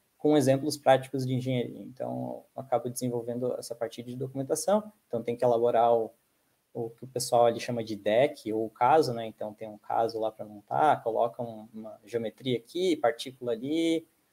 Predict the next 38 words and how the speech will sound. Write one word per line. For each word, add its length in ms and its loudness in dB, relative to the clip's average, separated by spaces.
bota 200 2
pra 140 6
rodar, 420 8
analisa 340 2
resultado. 720 0
Então, 360 -8
eu 100 -6
trabalho 300 4
desde 200 2
essa 140 -6
parte 340 4
até 160 0
passar 300 2
pra 220 -2
parte 320 0
de 340 -8
documentação 960 2
e 260 -2
passar 440 10
isso 160 4
aí 100 8
pro 160 2
slide, 460 0
é 40 -8
basicamente 560 -6
isso. 240 -8
E 80 -2
daí 260 10
a 60 8
terceira 840 6
área 280 6
que 80 -6
eu 60 4
trabalho 520 6
é 340 8
que 80 0
a 40 4
gente 180 2